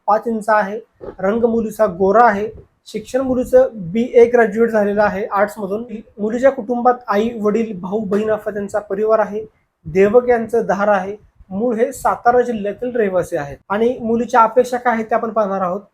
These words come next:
अपेक्षा पाहण्या अगोदर तुम्हा सर्वांना एक मनापासून विनंती आहे की तुम्ही अजूनपर्यंत जर का आपल्या चॅनलला सबस्क्राईब केलेलं नसेल, तर आपल्या चॅनलला न विसरता सबस्क्राईब करा. मुलीची अपेक्षा आहे की मुलाचं शिक्षण हे कोणत्याही क्षेत्रातून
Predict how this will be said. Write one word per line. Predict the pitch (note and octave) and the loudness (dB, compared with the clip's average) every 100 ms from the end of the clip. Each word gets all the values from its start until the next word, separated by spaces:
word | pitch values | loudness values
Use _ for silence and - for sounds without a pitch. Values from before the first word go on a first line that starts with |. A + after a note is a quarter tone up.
| _ _ - | _ _ -6
अपेक्षा | F#3 C4 C4 | 2 2 2
पाहण्या | C#4 C4+ A#3+ B3 | 0 2 2 2
अगोदर | A3+ A3+ G#3+ A3 | 2 -2 -2 -4
तुम्हा | G#3+ G#3 | -4 -4
सर्वांना | G#3 G#3+ G3+ G#3 G#3 | -2 -2 -2 -2 -4
एक | G#3 | -6
मनापासून | G3+ G3 G#3+ A3 A3 | -8 -6 -6 -8 -8
विनंती | G#3 G#3 G3+ | -6 -8 -8
आहे | G3+ F#3+ - _ _ _ | -10 -12 -18 _ _ _
की | G#3+ | -8
तुम्ही | A3 G#3+ A#3 | -6 -4 -4
अजूनपर्यंत | F#3 E3+ A#3 B3 A#3+ A#3+ | -4 -4 0 2 2 2
जर | A#3 | 0
का | G#3+ G#3 | 0 -2
आपल्या | G#3 F#3+ | -2 -6
चॅनलला | G3 F#3+ F#3+ | -6 -6 -6
सबस्क्राईब | F#3+ F#3+ F3+ - - B3 B3 | -8 -8 -10 -10 0 2 4
केलेलं | B3+ A3 G#3 | 4 2 2
नसेल, | G3 F#3 F#3 | -4 -8 -12
तर | A3 _ _ _ - | -16 _ _ _ -2
आपल्या | G3+ G3+ G3+ G3+ - - | -2 0 0 0 -4 -8
चॅनलला | F#3 G#3+ G#3+ | -6 -2 -2
न | G#3 | -2
विसरता | G#3 G#3 G3+ G#3 F#3+ G#3+ D4 | -4 -4 -6 -6 -8 -6 -8
सबस्क्राईब | - G#3 - E3 D#3 | -8 -12 -8 -8 -8
करा. | C#3+ C3 - _ _ _ _ _ _ - | -14 -18 -20 _ _ _ _ _ _ -10
मुलीची | G3+ A#3+ B3 | -4 -2 2
अपेक्षा | C4+ B3 C#4+ C#4+ | 2 2 -4 0
आहे | C4+ | 2
की | C4 | 2
मुलाचं | C4+ B3 B3 B3 | 0 2 2 0
शिक्षण | B3+ A#3+ A#3+ | -4 -6 -4
हे | B3 | -2
कोणत्याही | C4 B3+ A3+ G#3 A#3+ | 0 0 0 0 -2
क्षेत्रातून | B3+ A#3 A3+ G#3+ A3 | -2 -4 -4 -2 -6